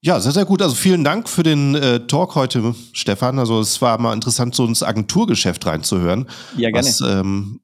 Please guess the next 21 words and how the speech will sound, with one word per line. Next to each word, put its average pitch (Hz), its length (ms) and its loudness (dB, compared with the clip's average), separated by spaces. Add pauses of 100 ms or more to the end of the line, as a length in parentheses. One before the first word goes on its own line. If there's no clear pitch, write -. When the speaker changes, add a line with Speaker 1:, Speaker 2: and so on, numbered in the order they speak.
Speaker 1:
was 101 160 -6
so 104 240 -2
auf 107 140 -4
der - 140 0
anderen 117 260 -2
Seite 90 320 -2
gemacht 80 400 -6
wird. 101 320 -4 (460)
Und, 107 500 -2
ähm, 104 440 -2
den 101 240 -4
Link 113 280 -2
tue 117 160 0
ich 113 60 -2
sicherlich 117 380 -2
auch - 180 -4
in 113 220 -2
die 101 60 0
Beschreibung 143 520 0
für 139 140 -2
Leute, 120 320 0